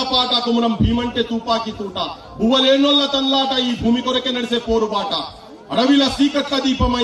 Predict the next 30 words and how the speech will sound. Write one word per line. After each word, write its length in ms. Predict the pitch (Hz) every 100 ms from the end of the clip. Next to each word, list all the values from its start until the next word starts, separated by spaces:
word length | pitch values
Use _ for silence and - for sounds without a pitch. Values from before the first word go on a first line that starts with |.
| 233
అగ్గి 200 | 202 226 214
రవ్వోలే 360 | 220 294 302 294
మెరిసేటి 380 | 277 277 254 247
రూపమై, 360 | 233 220 196 143 - - - - - - - -
అగ్గి 200 | 135 - 220
రవ్వ 180 | 208 226 220
లెక్క 140 | 208 190
మెరిసిండ్రు. 480 | 180 - 165 160 127 104 - - -
అదే 160 | 156 196 180
నేల 160 | 180 170
ఈ 40 | 151 143
ప్రాంతం. 320 | 151 151 147 143
తెలంగాణ 340 | 156 170 156 156
అంటే 120 | 147 147
ఉట్టి 160 | - 143
మట్టి 200 | 135 - 147
కాదు 160 | 139 139
ఇది, 160 | 139 123 92 - - - - -
ఇది 80 | 151
ఒక 80 | 160 156
పోరాటాలకు 600 | 160 202 220 220 233 233 196
గడ్డ. 160 | 180 214 165 - - - - - - -
కొమరం 340 | 233 269 285 269
భీం 160 | 294 226 - 190
ఆయన 160 | 254 269
కూడా 100 | 269 254
ఏం 80 | 277 247
చదువు 200 | 254 262
చదవలే, 320 | 254 254 240 - - - - - - - - - -
పని 140 | 240